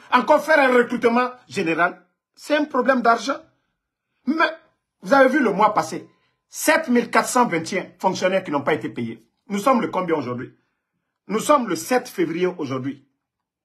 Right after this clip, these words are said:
Jusqu'à présent, certains ne sont pas payés. Vous pensez que c'est quoi ? C'est problème d'argent. La gestion, comme j'étais en train de le dire,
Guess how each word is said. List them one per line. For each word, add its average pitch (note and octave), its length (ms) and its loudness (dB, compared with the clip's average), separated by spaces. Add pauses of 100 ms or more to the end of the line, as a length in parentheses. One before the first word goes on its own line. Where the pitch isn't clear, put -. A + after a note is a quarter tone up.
(300)
Jusqu'à G#3 380 2
présent, E3 380 0 (160)
certains G3+ 320 -2
ne F3 80 -2
sont - 160 -6
pas C#3 140 0
payés. - 380 -12 (640)
Vous F3+ 100 -4
pensez G#3+ 260 2
que - 100 -6
c'est C3+ 160 -6
quoi ? E3 100 -8
C'est G3+ 160 -10
problème A#3 300 2
d'argent. G#3+ 360 0 (1000)
La G#3+ 180 6
gestion, B3 400 2
comme C4+ 180 2
j'étais F#3+ 340 -2
en G3+ 100 2
train A#3+ 160 0
de F#3+ 100 0
le F3+ 120 2
dire, G#3 300 0